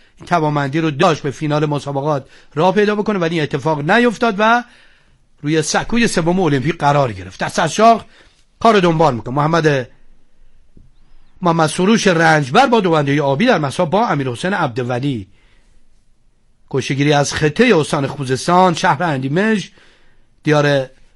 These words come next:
بزرگانی همچون حبیب الله اخلاقی،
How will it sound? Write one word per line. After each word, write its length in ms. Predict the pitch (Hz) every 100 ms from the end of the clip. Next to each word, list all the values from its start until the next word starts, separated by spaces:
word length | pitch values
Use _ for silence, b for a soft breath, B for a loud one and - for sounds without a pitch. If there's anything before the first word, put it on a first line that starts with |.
| - _ _ _ _ _ _ _ _ _ _ _ _ _ _ _
بزرگانی 500 | 147 135 135 175 160
همچون 340 | 139 135 180 170
حبیب 320 | 160 143 135
الله 240 | 139 190
اخلاقی، 720 | 151 - 139 131 143 151 104